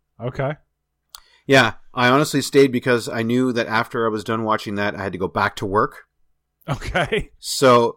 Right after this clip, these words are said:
Speaker 2: so instead of getting up, walking out, going home, and then coming back to work,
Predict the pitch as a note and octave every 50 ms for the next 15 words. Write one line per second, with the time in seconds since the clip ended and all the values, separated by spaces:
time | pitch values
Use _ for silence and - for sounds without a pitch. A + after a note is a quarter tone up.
0 | - - - - D#3 C3+ C3 C3+ B2 - - D3+ C3+ C#3 B2 A#2 C#3 C#3 C#3 C3
1 | C3 C3 - - G2+ G#2 A#2+ A#2+ A#2+ - C3 A#2+ A#2+ A#2+ G#2+ F2+ C3 B2 A#2+ A#2
2 | A2 G2 B2 C3+ C3 C3 A#2+ A#2+ A#2 B2 B2 - C3 A#2+ A2+ G#2+ F2+ A2 G#2+ G#2+
3 | G#2 - - G#2 F#2+ G2 F#2+ F#2+ -